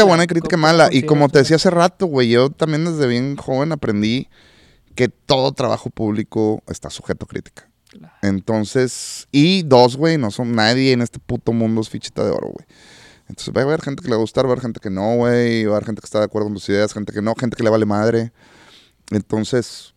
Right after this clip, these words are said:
Speaker 2: yo lo hago y lo expongo y lo comparto, no, no con ganas de demostrar nada, sino simple y el sencillo hecho de compartir y el que le guste chingón, y el que no le guste, pues también chingón, y el que tire mierda, pues que chingue su madre,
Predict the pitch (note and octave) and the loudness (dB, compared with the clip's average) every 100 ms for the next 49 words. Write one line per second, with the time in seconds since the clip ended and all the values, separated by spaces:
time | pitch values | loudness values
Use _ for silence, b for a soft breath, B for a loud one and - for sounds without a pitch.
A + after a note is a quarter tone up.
0 | - G#2+ G2 G2 B2+ C3+ D3 D3+ D3+ D3+ | -16 -16 -14 0 4 6 8 8 6 6
1 | D3+ C#3+ B2+ B2 D#3+ E3+ E3+ E3 D3+ A#2 | 4 4 4 6 6 4 2 0 0 -2
2 | - - C3 C#3 C#3 B2+ G#2+ - A#2 A#2+ | -4 -6 -4 -2 -2 -2 -2 2 2 2
3 | - C#3 C#3 - b b b b - F#2+ | 0 2 2 -2 b b b b -10 -2
4 | A2 A#2 A#2 - A#2 - C3 B2+ C3 B2+ | 2 2 2 2 -2 -2 0 2 2 2
5 | G#2+ F#2 F2+ G2+ G#2 F#2+ A1+ A#1+ - F2 | 0 0 -4 -8 -6 -8 -8 -8 -8 -6
6 | E2+ F2 F2 G2+ G2+ A2+ G#2 G2+ F#2+ G2+ | -4 -4 -6 -6 -4 -2 -2 -4 -4 -4
7 | G2 A2 G2+ E2+ G2 F2 F2 - C#3 C3+ | -2 -2 -2 -2 -6 -8 -10 -2 -2 0
8 | A#2+ G2+ F#2 F#2+ F2+ F2 F2 F2 F2 F2 | 0 0 0 0 0 -2 -2 -2 -4 -4
9 | F2+ G#2+ - - A#2+ D3 F3+ F3 b b | -4 -6 -10 -6 0 2 0 -4 b b
10 | b b - G2+ G2+ A2 A2 A#2+ A#2+ A#2+ | b b -6 -2 -2 -2 2 2 2 -2
11 | - C3 B2 A#2 G#2 - - G#2+ A#2+ - | 0 2 4 2 0 -4 -6 -4 -2 -4
12 | C3+ D3+ F#3 E3+ B2+ A#2 C3 C#3 C3+ C3 | 0 2 2 2 -2 0 0 2 2 2
13 | C#3 C3+ - - G2 F2+ - E2+ - - | 0 -2 -14 -10 -8 -8 -10 -14 -18 -20